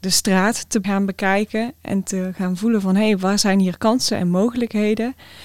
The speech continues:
Alleen al door dit proces, er is nog geen boom geplant, er is nog geen struik geplant,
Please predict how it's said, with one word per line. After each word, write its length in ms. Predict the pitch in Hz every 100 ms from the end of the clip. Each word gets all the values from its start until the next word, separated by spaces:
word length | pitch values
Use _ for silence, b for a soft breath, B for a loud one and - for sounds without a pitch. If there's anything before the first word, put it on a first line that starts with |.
| B B B B
Alleen 420 | - 208 220 285 269
al 200 | 214 180 175
door 200 | - 208 175
dit 280 | 220 247 -
proces, 560 | - 196 180 269 220 -
er 180 | - 214
is 140 | -
nog 200 | 220 -
geen 220 | 226 214
boom 280 | 202 247 269
geplant, 380 | 220 - 175 180
er 60 |
is 160 | - -
nog 180 | 208 -
geen 160 | 214
struik 580 | 214 - - 233 294 294
geplant, 520 | - 240 262 185 180